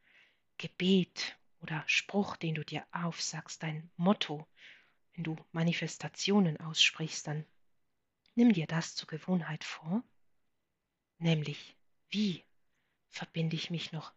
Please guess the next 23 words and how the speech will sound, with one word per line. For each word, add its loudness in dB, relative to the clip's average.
mehr 6
mit -12
meinem -6
höheren, 2
wahren -2
Selbst? -8
Wie 6
kann 0
ich -4
jeden 6
Tag -2
noch -2
ein 0
Stückchen -2
mehr 4
mein -6
wahres 2
Selbst -2
leben, -2
diese -8
unbegrenzte 2
Fülle, -2
diesen -8